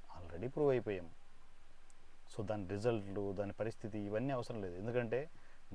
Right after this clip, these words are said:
గండా నాకు, నేను ఎంత, నాకు ఎంత కావాలనో అంతకు వంద రెట్లు పైన నాకు పబ్లిసిటీ ఇచ్చింది.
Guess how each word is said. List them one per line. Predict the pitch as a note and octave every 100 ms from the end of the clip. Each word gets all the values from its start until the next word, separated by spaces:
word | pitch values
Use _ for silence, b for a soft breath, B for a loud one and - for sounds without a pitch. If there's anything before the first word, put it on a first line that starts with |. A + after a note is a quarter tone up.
| F2
గండా | A#2 C#3 C#3+ C#3
నాకు, | B2+ A2+ -
నేను | A#2 G#2+
ఎంత, | F#2+ G2
నాకు | A2+ A2 G2+ G2+
ఎంత | F#2+ A#2
కావాలనో | A#2 A2 G#2+ G#2+ B2 C#3+ - -
అంతకు | G2 G#2+ B2 C3+ C3
వంద | A#2+ E2+ G2+ A2
రెట్లు | A2+ A2+ C3
పైన | A2+ A2
నాకు | G#2+
పబ్లిసిటీ | - A#2 C3 C3 F#2+
ఇచ్చింది. | - -